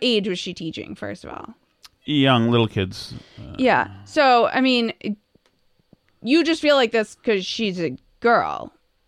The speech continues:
Speaker 2: Uh, Canadian special needs teacher has been fi-, fired from her job after the school OnlyFans account.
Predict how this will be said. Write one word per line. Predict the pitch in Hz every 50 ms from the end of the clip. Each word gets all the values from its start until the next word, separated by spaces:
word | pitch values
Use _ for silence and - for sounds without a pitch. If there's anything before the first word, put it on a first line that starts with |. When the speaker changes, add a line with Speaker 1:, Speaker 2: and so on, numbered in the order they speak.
| _ _
Speaker 2:
Uh, | 139 139 135 131
Canadian | 131 - 175 175 180 185 185 180 170 165
special | 165 - - 170 160 170 156
needs | 151 156 156 151 147
teacher | - - 143 127 - - 120 113
has | 117 110
been | 113 117 113
fi-, | - - 139 131 - -
fired | - 127 120 113
from | - 120 117
her | 113
job | 110 131 120 117 117
after | 113 113 120
the | 110
school | - - - 120 113 113 110
OnlyFans | 110 117 117 117 117 127 120 117 107
account. | 117 - 143 131 127 127 110 - - -